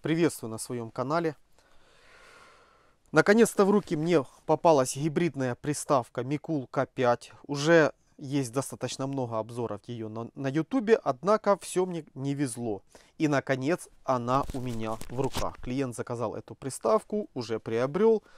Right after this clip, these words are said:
Мое дело ее настроить, потестить и отдать ему в работу. Но я считаю,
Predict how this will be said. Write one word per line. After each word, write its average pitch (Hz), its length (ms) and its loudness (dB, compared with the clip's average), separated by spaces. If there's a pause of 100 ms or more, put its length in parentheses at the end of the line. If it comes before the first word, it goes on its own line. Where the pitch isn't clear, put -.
(200)
Мое 156 320 4
дело 117 280 0
ее 107 220 -2
настроить, 202 680 2
потестить - 800 -2
и 175 120 -4
отдать 143 380 0
ему 123 240 -6
в 113 80 -12
работу. 131 500 -6 (440)
Но 156 320 2
я 139 160 2
считаю, 139 420 0